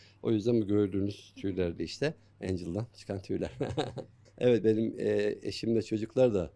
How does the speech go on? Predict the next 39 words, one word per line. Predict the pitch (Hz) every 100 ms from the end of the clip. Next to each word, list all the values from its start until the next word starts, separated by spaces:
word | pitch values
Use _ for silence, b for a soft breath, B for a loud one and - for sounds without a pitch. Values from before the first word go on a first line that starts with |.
| _
geliyordu | - 85 87 -
küçükken | - - - 151
ama | 160 104
artık | 101 - -
yanına | 98 104
giremiyorlar | 95 104 98 95 143
çünkü | - 107 -
çok | - 113 -
ağır. | 87 80
Onlara | 95 98 98 98
bu | 98 98 b b b b -
bana | 95 95
atladığı | 95 - 101 92 98
gibi | 95 98
kucaklamak | - 101 92 95 95
istese | - - - 170 208 -
devirip | 104 95 - -
yani | 87
öldürebilir | 95 95 90 95 95 98 85
bile | 85
istemeyerek. | 80 - 85 85 85 170 B B B B
O | -
yüzden, | 95 90 165 185 -
e, | 107 107 101 b b -
ben | 110 107
de |
şimdi | 95 107 104 104 -
her | 110 110
an | 110
tetikteyim | - 113 - - 104
aslında. | 92 85 90 87
Yani | 87
bir | 98 98
boşluğuma | 104 - 117 113 110
gelse, | 95 90 - 143
beni | 104 101 95
devirse | 101 98 - 107
ya | 98 95
da | 104